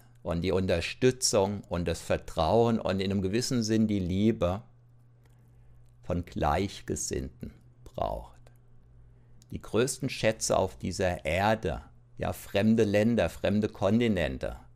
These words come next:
wurden niemals alleine entdeckt, sondern es war immer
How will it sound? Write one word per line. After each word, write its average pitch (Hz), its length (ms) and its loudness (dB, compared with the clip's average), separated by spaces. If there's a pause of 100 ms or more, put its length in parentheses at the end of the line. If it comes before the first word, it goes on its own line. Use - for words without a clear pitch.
(400)
wurden 95 500 0 (240)
niemals 127 800 4
alleine 104 640 2
entdeckt, 71 560 -8
sondern 92 320 0
es 101 220 -4
war 98 220 2
immer 143 440 4